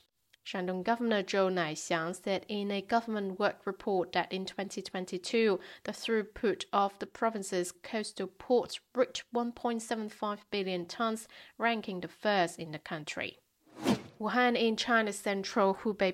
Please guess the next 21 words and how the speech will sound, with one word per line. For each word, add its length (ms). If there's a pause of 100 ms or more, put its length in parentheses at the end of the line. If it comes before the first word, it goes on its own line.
province 520
has 340
become 460
the 100
fourth 480
city 400
in 220
China 500
to 200
dedicate 580
an 160
entire 580
area 560
or 200
district 720
to 140
the 120
testing 640
of 160
self-driving 920
vehicles. 680